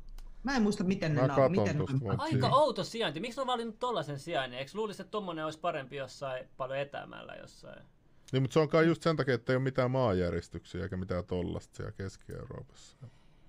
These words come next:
Speaker 3: Niin,
Speaker 1: Joo.
Speaker 3: geologisesti katsottuna, joo.
Speaker 1: Joku,
Speaker 3: Suomikin on
Speaker 1: joku sanoi, että niinku mustaa aukkoa, niinku tuolla joku Tonni sanoikin, että musta aukko, kun nehän puhuu siinä, että sehän luo niinku se hiukkaskiihdytin niin, että se niinku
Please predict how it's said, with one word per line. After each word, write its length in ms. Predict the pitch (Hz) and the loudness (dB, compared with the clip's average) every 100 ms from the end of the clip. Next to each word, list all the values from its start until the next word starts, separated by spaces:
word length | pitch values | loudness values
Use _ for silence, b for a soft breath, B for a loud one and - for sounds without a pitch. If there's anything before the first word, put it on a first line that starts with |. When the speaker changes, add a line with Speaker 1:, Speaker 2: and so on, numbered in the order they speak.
| - | -18
Speaker 3:
Niin, 160 | 123 165 | -4 0
Speaker 1:
Joo. 180 | 131 131 | 2 2
Speaker 3:
geologisesti 800 | 160 185 139 120 117 120 120 120 | 2 0 0 -2 -8 -12 -16 -18
katsottuna, 580 | 113 117 113 113 - 120 | -14 -14 -14 -18 -16 -12
joo. 160 | 127 135 | -8 -8
Speaker 1:
Joku, 80 | |
Speaker 3:
Suomikin 420 | 120 - 165 214 240 | 0 2 4 4 2
on 60 | |
Speaker 1:
joku 160 | - 294 - | 2 -2 2
sanoi, 220 | 226 214 | 2 2
että 180 | 202 196 | 2 2
niinku 220 | 190 190 | 4 4
mustaa 680 | 214 254 - 185 156 131 | 4 2 -2 0 2 2
aukkoa, 360 | 147 147 - 151 | 2 0 -2 -2
niinku 180 | 147 147 | 0 0
tuolla 260 | 165 151 | 0 2
joku 340 | 143 143 147 - _ _ - | 2 2 -2 -6 _ _ -2
Tonni 260 | 156 151 | 2 2
sanoikin, 540 | 143 143 143 139 160 131 | 2 2 2 0 0 0
että 160 | - | 0
musta 340 | 156 151 - 143 | 2 2 0 0
aukko, 300 | 139 147 147 | 0 0 -2
kun 140 | 175 | 2
nehän 200 | 170 175 | 2 2
puhuu 280 | 196 196 156 | 2 4 4
siinä, 360 | 165 147 143 | 4 2 2
että 200 | 139 139 | 0 -2
sehän 400 | 151 170 165 156 | 0 2 2 4
luo 340 | 156 214 220 165 | 4 4 4 2
niinku 180 | 143 - | 0 0
se 120 | 170 | 4
hiukkaskiihdytin 840 | 170 156 147 - 147 139 135 143 | 4 4 0 0 0 2 0 2
niin, 120 | 135 139 | 2 0
että 160 | 139 | -2
se 140 | 139 147 | 0 2
niinku 320 | 151 147 | 2 0